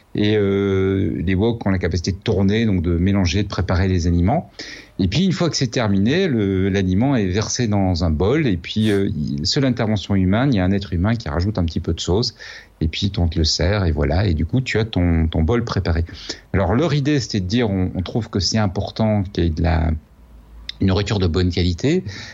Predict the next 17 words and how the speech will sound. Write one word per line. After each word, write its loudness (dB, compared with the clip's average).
Euh, 2
ça 0
coûte -2
cher 0
de 0
manger 0
dans -2
un 2
restaurant 0
parce -2
que, -4
voilà, 2
il 0
faut -8
beaucoup -2
de -10
personnel. 0